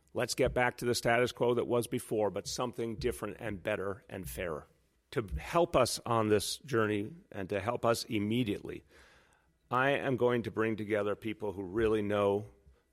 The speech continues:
their communities, their industries. People bring a huge amount of expertise. So we're going to have a set of advisory councils, and it's gonna be sector by sector in our city. Gonna get these folks together very quickly.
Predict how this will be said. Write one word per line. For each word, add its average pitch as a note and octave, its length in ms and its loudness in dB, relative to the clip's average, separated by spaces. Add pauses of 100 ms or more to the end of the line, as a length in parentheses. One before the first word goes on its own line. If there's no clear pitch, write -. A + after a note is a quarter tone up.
their G2 140 -2
communities, A#2 560 -2
their F#2+ 160 -2
industries. A2+ 600 -2
People A2 300 -4
bring G2+ 300 0
a - 80 -6
huge A2+ 260 -2
amount F#2+ 240 0
of F#2 40 2
expertise. - 640 -6 (680)
So C3 340 2 (100)
we're B2+ 100 2
going D#3+ 200 4
to F3 80 4
have D3 280 2
a - 120 0
set - 400 2 (140)
of A2+ 460 0 (100)
advisory G#2+ 520 2
councils, F#2+ 600 -6
and G#2 120 -6
it's G2+ 120 -8
gonna G#2+ 160 -2
be G2 40 -4
sector B2 400 -2
by G#2 160 0
sector G2+ 540 -4
in G2 120 -6
our F2+ 120 -6
city. - 340 -6 (1080)
Gonna B2 160 0
get C#3+ 120 2
these C#3+ 140 -2
folks C#3 240 0
together A#2+ 320 2
very A#2 240 6
quickly. G#2+ 420 2